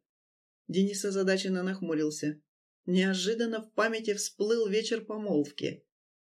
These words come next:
Мысленно пролистывал гостей и никак не мог выцепить образ этого врача.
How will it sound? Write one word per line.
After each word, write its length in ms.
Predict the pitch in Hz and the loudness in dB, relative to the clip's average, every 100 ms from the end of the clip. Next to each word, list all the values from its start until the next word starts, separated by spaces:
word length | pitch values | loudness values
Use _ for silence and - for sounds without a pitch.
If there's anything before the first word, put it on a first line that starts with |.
| _ | _
Мысленно 460 | 185 190 190 170 170 | 4 4 4 0 0
пролистывал 640 | 170 175 185 185 175 165 | 4 6 6 4 2 4
гостей 520 | 156 151 - 208 226 | 2 2 0 0 0
и 60 | 220 | 0
никак 380 | 208 202 214 202 | -6 -6 -6 -2
не 100 | 196 | 0
мог 240 | 196 196 | -2 -2
выцепить 460 | 196 208 190 190 - | -4 -2 -2 -4 0
образ 380 | 190 190 160 151 | 2 2 2 0
этого 320 | - 151 151 | -2 -2 -2
врача. 500 | 151 165 - 151 147 | 0 -2 0 0 -2